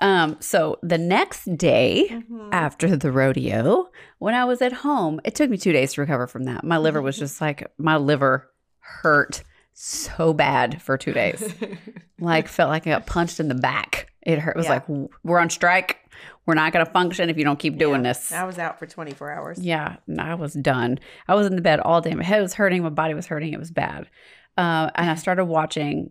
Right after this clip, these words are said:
Speaker 1: Netflix, and I was like, "Let's see what we can find." I started watching freaking Love is Blind. Watched season two of Love is Blind.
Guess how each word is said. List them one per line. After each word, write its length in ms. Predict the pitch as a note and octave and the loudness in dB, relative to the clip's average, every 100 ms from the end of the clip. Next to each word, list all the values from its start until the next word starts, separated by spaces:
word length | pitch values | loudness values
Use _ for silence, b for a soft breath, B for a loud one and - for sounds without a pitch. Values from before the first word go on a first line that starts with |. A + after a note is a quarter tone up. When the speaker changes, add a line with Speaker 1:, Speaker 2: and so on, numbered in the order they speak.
| - | -4
Speaker 1:
Netflix, 540 | F#3+ - - B2+ - | -2 0 -2 -2 -2
and 60 | D#3+ | -4
I 20 | |
was 100 | C#3+ | -4
like, 160 | D3+ - - B3+ - - | -8 -14 -16 -16 -16 -10
"Let's 260 | C4+ F4+ F4+ | -6 -6 -6
see 160 | - - | -14 -12
what 140 | - | -12
we 60 | - | -12
can 160 | E3 | -14
find." 340 | - - - - | -10 -8 -8 -6
I 60 | F3 | -2
started 240 | B3 C4 | 0 2
watching 460 | A3 G3+ F#3+ F3 F#3 B B _ - | 2 0 -2 -4 -6 B B _ -4
freaking 460 | C#4 D4 C#4 C#4+ B3 A3 | 2 2 2 2 2 4
Love 220 | G3 F#3 | 4 4
is 140 | F#3 | 0
Blind. 560 | F#3 E3+ D3+ B2+ B2 - - _ _ _ _ b b b b _ _ - | 2 4 4 2 -2 -6 -18 _ _ _ _ b b b b _ _ -2
Watched 340 | F3+ G3+ G#3 | 2 4 2
season 420 | - - G3 F#3 | -2 0 0 0
two 180 | F3 F#3+ | -2 0
of 80 | D#3+ | 2
Love 160 | D3 C#3 | 2 2
is 100 | D3 | -2
Blind. 260 | C#3+ C#3 | -6 -8